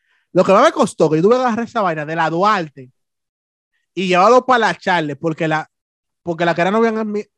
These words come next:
la, a mí en ese momento estaba estudiando el inglés de inmersión. Obviamente, ella estaba en clase ese día. So, yo tuve que ir para allá, donde estaba dando clase,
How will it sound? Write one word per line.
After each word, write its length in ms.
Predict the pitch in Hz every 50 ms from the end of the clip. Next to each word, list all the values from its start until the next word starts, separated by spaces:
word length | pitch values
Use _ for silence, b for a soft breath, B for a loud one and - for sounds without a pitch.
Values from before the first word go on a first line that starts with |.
| _ _
la, 400 | 175 170 165 160 160 160 170 165 156
a 80 | 185
mí 100 | 202 214
en 100 | 170 151
ese 140 | 156 - 196
momento 420 | 196 190 175 147 139 135 175 196 - _ _ _ _ _ _ _ _ _ _ _ _ _ _ _ _ _ _ _ _ -
estaba 580 | 156 151 - - - _ 175 170 170 180 185
estudiando 1200 | 185 175 - - 185 175 180 175 165 165 160 165 170 165 170 165 165 160 156 147 139 139 135 135 _ _ _ _ _ _ _ _
el 180 | 175 175 165 160
inglés 220 | 156 160 170 165
de 80 | 165 165
inmersión. 640 | 165 160 143 143 - - 262 277 262 170 131 123 - _ _ _ _ _ _ _ _ _ _ _ _ _ _ _ _ _ _ _ _ _ _ _ _ _ _ _ - - _
Obviamente, 720 | - 214 233 240 240 277 277 269 247 247 240 226 208 196 254
ella 80 | 254
estaba 220 | 214 214 214 214 202
en 60 | 185
clase 380 | - 226 254 285 285 - -
ese 200 | 233 - 269 226
día. 360 | 220 220 208 180 151 139 - - _ _ _ _ _ _ _ _ _ _ _ _ _ _ _ _
So, 160 | - - 180
yo 100 | 185 185
tuve 220 | 208 226 240 240
que 340 | 226 233 226 226 - _ 220
ir 200 | 220 220 254 247
para 280 | _ - 294 302 302 294
allá, 480 | 294 262 233 214 190 170 151 160 208 - _ _ _ _ _ _ _ _ _ _
donde 160 | 190 190 190
estaba 180 | 180 185 190
dando 220 | 208 226 247 254 -
clase, 540 | - 208 202 196 175 170 - - 147 143